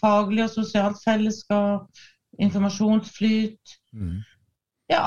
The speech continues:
Speaker 1: og det, og det å ha fellesskap med andre, altså,
Speaker 2: Mhm.
Speaker 1: det, det er utrolig viktig i forhold til å ha en god, god, god dag.
Speaker 2: Mhm.
Speaker 1: Så hjemmekontor hundre prosent, det har vært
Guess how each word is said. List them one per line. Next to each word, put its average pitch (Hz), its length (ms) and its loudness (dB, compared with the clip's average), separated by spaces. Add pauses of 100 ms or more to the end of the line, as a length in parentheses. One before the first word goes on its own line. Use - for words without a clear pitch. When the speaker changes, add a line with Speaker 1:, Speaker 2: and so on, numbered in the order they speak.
Speaker 1:
og 226 160 2
det, 294 160 4
og 208 240 0
det 269 100 2
å 277 120 0
ha 240 60 2
fellesskap 226 840 -4
med 202 260 2
andre, 170 340 0 (200)
altså, 233 200 2
Speaker 2:
Mhm. 233 60 4
Speaker 1:
det, 233 140 0 (340)
det 226 100 0
er 214 180 0
utrolig 214 400 -2
viktig 170 300 -4
i - 80 -2
forhold 190 200 0
til 196 100 0
å 185 40 0
ha 185 140 0
en 185 80 -2
god, 175 540 -4
god, 175 540 -2
god 214 180 2
dag. 294 320 0 (280)
Speaker 2:
Mhm. 101 240 -12 (220)
Speaker 1:
Så 214 160 0 (100)
hjemmekontor 247 600 2
hundre 233 220 2
prosent, 262 320 -2
det 214 80 0
har 208 80 2
vært 185 200 -4